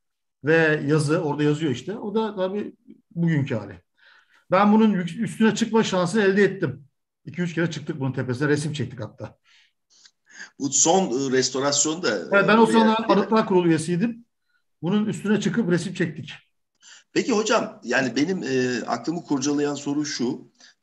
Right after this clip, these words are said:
Speaker 2: Daha önceki sunumunuzda da siz bunu söylediniz. Yani Manuel Komnenos'a kadar o yıldırım düşmesine kadar,
Speaker 1: Nasıl
Speaker 2: e,
Speaker 1: duruyor heykel şimdi orada? Ya
Speaker 2: o
Speaker 1: ben onu
Speaker 2: heykel
Speaker 1: bilmiyorum
Speaker 2: duruyor
Speaker 1: yani.
Speaker 2: dediniz.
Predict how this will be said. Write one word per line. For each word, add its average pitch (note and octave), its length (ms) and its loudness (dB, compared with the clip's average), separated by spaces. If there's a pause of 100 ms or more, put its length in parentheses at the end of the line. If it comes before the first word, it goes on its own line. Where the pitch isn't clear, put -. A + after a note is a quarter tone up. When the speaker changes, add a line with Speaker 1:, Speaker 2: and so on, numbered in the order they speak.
(160)
Speaker 2:
Daha E3 260 0
önceki F3+ 460 -2
sunumunuzda E3+ 680 -6
da G#3+ 60 -2
siz F2+ 220 -2
bunu F#2 160 -6
söylediniz. E2 580 -10
Yani G#2 260 -2
Manuel C3 480 -4
Komnenos'a C3+ 800 -4
kadar A#2 540 -2 (240)
o A#2 120 -2
yıldırım C3+ 400 -2
düşmesine C3+ 480 -4
kadar, A2+ 380 -2 (260)
Speaker 1:
Nasıl A3+ 220 4
Speaker 2:
e, - 20 6
Speaker 1:
duruyor A3 180 8
heykel D3 260 4
şimdi A#2 240 -6
orada? G2+ 240 -8
Ya C#3+ 60 2
Speaker 2:
o - 20 2
Speaker 1:
ben F#3+ 140 10
onu A#3 100 6
Speaker 2:
heykel A3+ 220 8
Speaker 1:
bilmiyorum F#3+ 260 8
Speaker 2:
duruyor F3+ 200 6
Speaker 1:
yani. D3+ 140 4
Speaker 2:
dediniz. - 340 -8